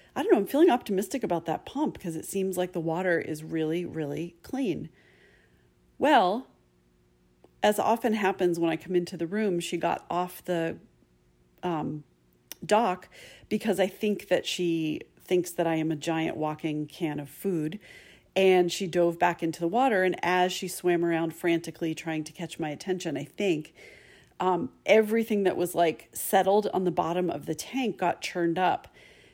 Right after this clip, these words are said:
And so the water looked gross again, like, cloudy, and there's little pieces of, I don't know, sorry to say, guys, but I think it's poop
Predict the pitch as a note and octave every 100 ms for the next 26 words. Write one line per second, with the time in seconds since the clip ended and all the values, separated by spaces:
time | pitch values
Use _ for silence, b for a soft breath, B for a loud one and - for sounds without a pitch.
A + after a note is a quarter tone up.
0 | b - F#3+ F3+ - G3 F#3 F#3 F#3 F#3+
1 | E3 D3+ D#3+ F3 F#3 G#3 A#3+ _ _ _
2 | _ _ _ _ _ _ _ _ - -
3 | E3+ F3+ - D#3+ D#3 F#3+ E4 - D#3+ -
4 | - - - - F3 - - G#3+ G3+ G3+
5 | G3+ G3 F3+ E3+ - D#3+ E3 F3 E3+ -
6 | F3 E3+ D#3 D#3 D#3 - B B B B
7 | - A3 G#3+ F3 D3+ E3 - A#3+ B3 F#3
8 | F3+ D#3+ E3 E3 E3 - E3 F3 G#3+ F3
9 | D#3 - - E3 D#3